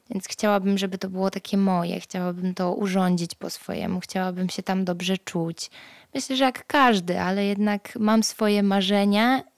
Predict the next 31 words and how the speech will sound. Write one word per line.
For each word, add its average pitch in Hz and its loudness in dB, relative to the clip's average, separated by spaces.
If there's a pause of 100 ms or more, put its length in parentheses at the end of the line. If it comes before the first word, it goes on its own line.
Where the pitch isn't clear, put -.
(140)
dotyczące 208 -2
tego, 202 -2
jak 202 0
to 196 -10
mieszkanie 185 0
ma 175 -2
wyglądać, 170 -6 (420)
co 202 2
bym 196 2
chciała 185 0
ze 185 -6
sobą 185 -4
zabrać, - -4 (560)
e, 180 -2
jak 190 0
chcę - -2
urządzić 202 2
pokój 202 -4
mojego 185 4
dziecka. 170 -4
Mam 170 -2 (200)
mnóstwo 190 2
inspiracji 190 -2
na 170 -2
Pinterestie 185 -2
chociażby 160 -6
do 156 -4
takich 160 -6
rzeczy. - -8
Jakieś - -8
tam, 202 2